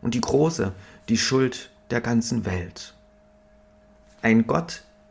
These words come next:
der Rache übt? Nein, in Jesus kommt Gott, der Versöhnung anbietet zur Welt. Versöhnung für die schlimmsten Sünden, Vergebung für das größte Unrecht,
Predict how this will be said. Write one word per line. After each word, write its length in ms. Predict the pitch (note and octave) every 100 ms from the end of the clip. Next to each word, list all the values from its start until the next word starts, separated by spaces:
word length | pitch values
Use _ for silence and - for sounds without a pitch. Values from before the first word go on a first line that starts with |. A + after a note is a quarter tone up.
| _ -
der 100 | A#2
Rache 380 | G2+ B2 D3 F3+
übt? 640 | - G#3 A3 - - - - _ _ _ _ _ _ - -
Nein, 460 | F3 E3 G2+ E2+ F2 - - - - -
in 140 | C3
Jesus 420 | B2 F3+ F3+ F3
kommt 300 | - C#3+ A#2+
Gott, 360 | - D#3+ - -
der 120 | -
Versöhnung 680 | - C3+ - G3+ B3 G3 A#2
anbietet 500 | G#2 G2 G#2 F#2+ E2 -
zur 240 | - G2+ F#2
Welt. 480 | F2 - - - - _ _ _
Versöhnung 720 | - D3+ D3 - F#3+ A3 G3+
für 140 | G3+ F3
die 100 | E3+
schlimmsten 500 | - E3+ E3+ - D#3+
Sünden, 520 | D#3+ E3 D3+ - F#2 - - - -
Vergebung 680 | - D3 - G3 B3 F3 B2+
für 140 | - C3+
das 200 | C3 -
größte 460 | - A3 - -
Unrecht, 680 | F#3+ F#3 E3+ F#2+ - -